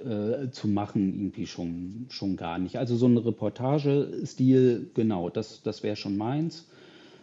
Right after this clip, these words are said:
Mm, aber es muss sich halt eben ergeben und ich betreibe da ja auch in, in keinster Weise irgendwie Werbung oder so, dass, dass ich mich da jetzt beschweren dürfte, <laughs> dass ich aktuell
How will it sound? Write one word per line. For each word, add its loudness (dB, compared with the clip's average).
Mm, -2
aber 0
es -6
muss 2
sich -2
halt -2
eben 2
ergeben 8
und 2
ich -10
betreibe -2
da 0
ja 0
auch -4
in, 0
in -4
keinster -6
Weise -4
irgendwie -4
Werbung -4
oder -10
so, -6
dass, -12
dass -6
ich 0
mich 0
da 2
jetzt 0
beschweren 4
dürfte, 4
<laughs> -20
dass -4
ich -6
aktuell -4